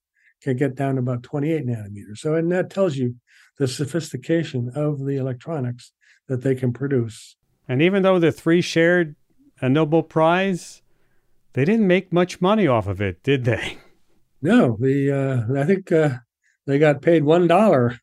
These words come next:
Speaker 1: <laughs> by Bell Labs for the rights to the transistor.
Speaker 2: Wow. Well, that's a good place to <laughs> wrap up, to see,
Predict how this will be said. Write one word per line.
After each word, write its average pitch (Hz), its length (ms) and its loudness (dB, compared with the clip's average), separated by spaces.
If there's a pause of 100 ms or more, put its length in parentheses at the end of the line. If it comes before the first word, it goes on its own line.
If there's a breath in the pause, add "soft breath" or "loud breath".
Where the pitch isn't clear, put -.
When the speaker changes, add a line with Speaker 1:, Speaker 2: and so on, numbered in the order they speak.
(140)
Speaker 1:
<laughs> - 200 -20
by 156 180 2
Bell 147 260 2
Labs 131 440 -2 (360 soft breath)
for 139 180 0
the 135 100 2
rights 131 340 2
to 143 140 -4
the 123 120 -2
transistor. 131 840 -4 (800 loud breath)
Speaker 2:
Wow. 104 420 -2 (400)
Well, 107 140 -4
that's 131 200 -4
a - 40 -18
good - 160 -4
place - 340 0
to - 160 0
<laughs> 151 160 0
wrap 160 240 0
up, 170 340 0
to - 100 -4
see, 147 380 -2